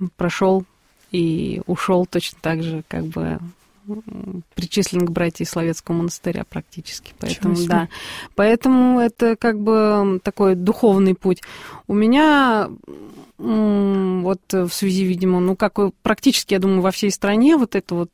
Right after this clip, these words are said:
Speaker 1: э, сем-, семьдесят лет вот этого вот за-, закрытого такого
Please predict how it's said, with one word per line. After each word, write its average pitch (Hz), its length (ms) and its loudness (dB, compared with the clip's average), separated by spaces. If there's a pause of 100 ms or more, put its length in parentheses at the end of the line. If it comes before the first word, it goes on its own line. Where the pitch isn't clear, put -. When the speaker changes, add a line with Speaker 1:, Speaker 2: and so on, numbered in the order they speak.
Speaker 1:
э, 170 240 0
сем-, 185 360 -2
семьдесят 180 580 -2
лет 175 220 -2
вот 170 160 -6
этого 165 380 -4
вот 175 100 -10
за-, 175 160 -6
закрытого 175 520 -2
такого 165 500 -4